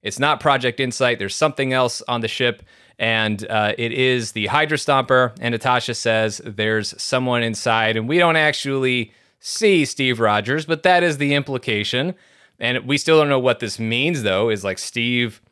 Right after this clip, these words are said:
the Winter Soldier in this? Uh, what are we going to see here? We don't really know. I mean, Captain Carter sounds very, very hopeful, um, at the end of this, but we don't actually know what this means. But what it does speak to for me, Paul, is that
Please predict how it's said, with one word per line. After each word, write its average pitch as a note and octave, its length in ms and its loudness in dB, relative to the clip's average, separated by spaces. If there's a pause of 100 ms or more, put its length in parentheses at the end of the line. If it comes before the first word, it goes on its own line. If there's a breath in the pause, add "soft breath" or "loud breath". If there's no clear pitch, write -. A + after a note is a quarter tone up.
(500)
the A#2 200 -2
Winter B2+ 360 0
Soldier D3+ 520 2
in E3 220 0
this? F3+ 400 2
Uh, A#2+ 500 2
what C3 380 2
are D#3 100 8
we C#3 180 0
going B2+ 320 0
to B2 100 -4
see C#3 340 -4
here? B2+ 200 0
We A#2+ 160 -4
don't B2 300 0
really A#2 300 0
know. B2 340 4
I A2+ 60 2
mean, A#2 240 -2 (340 soft breath)
Captain C3+ 340 -2
Carter C#3 360 4
sounds A#2+ 280 -2
very, B2+ 320 0
very A2 360 0
hopeful, C#3 760 0 (380 soft breath)
um, A2 380 0
at A#2 180 -4
the A#2 140 -2
end A#2 120 0
of A2+ 60 0
this, A2+ 160 2
but A2 140 -2
we D3 140 2
don't F3 140 2
actually C3 300 -2
know C3 240 2
what A#2 200 0
this A2 160 -6
means. C3 240 0
But A2+ 80 -6
what A2 140 2
it G#2+ 120 -2
does F3 260 4
speak D3+ 320 -4
to C3 160 0
for A#2 160 -4
me, B2+ 220 0
Paul, A2 340 2
is G#2 140 -4
that G#2+ 280 0